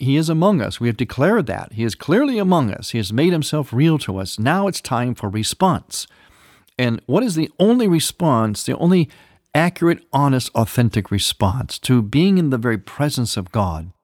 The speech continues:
Well, it is very much like what we read about in Luke chapter two, when the elder Simeon encounters Christ. Christ is in his midst, is in his very hands.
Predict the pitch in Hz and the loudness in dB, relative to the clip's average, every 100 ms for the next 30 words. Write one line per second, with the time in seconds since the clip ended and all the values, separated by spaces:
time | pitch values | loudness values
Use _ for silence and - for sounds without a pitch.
0 | _ 113 135 190 202 - 104 107 104 143 | _ 0 2 2 0 -6 -6 -4 0 2
1 | 131 131 139 - - 107 107 113 - _ | 2 2 0 -6 -6 -2 0 -2 -6 _
2 | 113 - 107 117 127 107 107 117 - - | -6 -2 0 2 2 2 2 0 -2 -4
3 | 107 98 92 _ 110 135 - - 127 110 | -2 -2 -4 _ -2 -2 -2 -6 -4 -4
4 | - 95 151 196 220 - 113 104 - 135 | -6 -4 0 2 0 -4 -8 -6 -2 -2
5 | 139 123 - 208 208 143 131 147 - 123 | 0 -2 0 2 2 2 2 0 -2 -4
6 | 110 - 139 185 240 170 143 - 131 123 | -4 -4 0 0 0 -2 -4 -4 -2 -2
7 | 127 - _ - 127 180 240 - 151 139 | -2 -6 _ -6 0 0 0 -2 0 0
8 | 110 110 98 107 185 185 - 113 127 117 | 0 -2 -2 0 0 0 -2 0 2 0
9 | 104 117 143 123 90 107 220 277 104 - | 0 0 0 0 0 0 2 2 0 -6
10 | - | -10